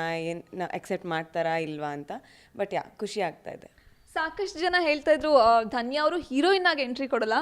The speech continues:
Speaker 2: maybe ಡೈರೆಕ್ಟ್ ಮಾಡ್ತಾರೆ ಅನ್ಸುತ್ತೆ, ಹೀಗೆ ಹಾಗೆ ಅಂತ ಒಂದಷ್ಟು ಅವರಲ್ಲೇ ಕ್ವೆಶನ್ಸ್ ಇತ್ತು. ನೀವು ಹೀರೋಯಿನ್ ಆಗಿ ಎಂಟ್ರಿ ಆಗ್ಬೇಕು ಅಂತ ಅನ್ಕೊಂಡಿದ್ದು ಯಾವಾಗ?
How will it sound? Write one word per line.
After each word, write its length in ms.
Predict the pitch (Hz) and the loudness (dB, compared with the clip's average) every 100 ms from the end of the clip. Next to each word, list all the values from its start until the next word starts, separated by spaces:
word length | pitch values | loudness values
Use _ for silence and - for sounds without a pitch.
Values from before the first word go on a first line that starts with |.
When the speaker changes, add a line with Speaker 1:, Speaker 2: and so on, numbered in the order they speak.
| 311 | 0
Speaker 2:
maybe 260 | 277 277 | 2 4
ಡೈರೆಕ್ಟ್ 460 | 339 226 247 277 294 | 6 6 6 4 0
ಮಾಡ್ತಾರೆ 420 | 254 233 254 233 | -2 0 0 0
ಅನ್ಸುತ್ತೆ, 400 | 233 233 247 254 | 0 -2 0 2
ಹೀಗೆ 300 | 311 330 330 | 4 2 2
ಹಾಗೆ 320 | 359 349 302 | 4 4 2
ಅಂತ 160 | 320 320 | 0 4
ಒಂದಷ್ಟು 540 | 330 240 254 403 - 392 | 4 4 2 0 6 6
ಅವರಲ್ಲೇ 340 | 277 302 311 | 8 6 4
ಕ್ವೆಶನ್ಸ್ 480 | 415 240 285 277 285 | 2 0 0 -6 -6
ಇತ್ತು. 280 | 233 269 392 - - | -4 -6 -6 -14 -8
ನೀವು 380 | 285 403 427 453 | 0 2 6 4
ಹೀರೋಯಿನ್ 420 | 320 294 311 339 - | 4 -2 -2 -2 -2
ಆಗಿ 320 | 254 247 240 | 0 0 0
ಎಂಟ್ರಿ 360 | 285 233 240 262 | -2 -2 0 0
ಆಗ್ಬೇಕು 400 | 214 220 220 226 | 0 -2 -6 -6
ಅಂತ 160 | 214 254 | -6 -4
ಅನ್ಕೊಂಡಿದ್ದು 920 | - 269 302 - 269 226 202 226 - | 0 0 0 -2 -2 -4 -6 -6 -6
ಯಾವಾಗ? 480 | 233 226 220 220 208 | 0 2 2 0 -2